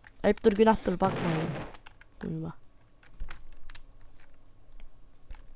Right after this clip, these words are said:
Çek kapıyı.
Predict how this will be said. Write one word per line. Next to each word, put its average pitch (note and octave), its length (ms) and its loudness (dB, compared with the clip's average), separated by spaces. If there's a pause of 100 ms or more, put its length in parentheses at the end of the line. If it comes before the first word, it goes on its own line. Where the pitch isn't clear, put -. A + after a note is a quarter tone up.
(1800)
Çek A3+ 180 2
kapıyı. F#3+ 460 0